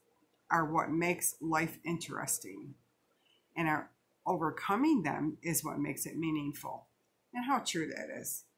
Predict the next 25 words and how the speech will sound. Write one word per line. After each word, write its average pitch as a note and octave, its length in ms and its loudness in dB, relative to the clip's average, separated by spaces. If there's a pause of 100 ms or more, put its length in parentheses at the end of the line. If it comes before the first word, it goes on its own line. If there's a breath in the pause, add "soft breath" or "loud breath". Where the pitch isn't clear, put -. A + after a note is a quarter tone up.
(240)
I F#3 40 -4
mean, F3 200 0
even, F#3+ 320 0
like, D#3 220 0
in D#3+ 160 -2
our D3+ 220 -2
journeys, D3+ 600 -4
you D3+ 120 -2
know, C#3+ 220 -2
if - 60 -18
we're D3+ 120 -6
losing D3+ 420 -2
weight D3 280 -4
or C#3+ 60 -4
we D3 120 -4
just C#3 240 -8
wanna D3 160 -2
get C#3+ 180 -8
healthy D3 540 -2
or C3+ 120 -2
whatever D#3+ 520 -4
our, C#3+ 480 0 (1000)
our E3+ 140 4
goals F3 480 2
are, A3+ 400 0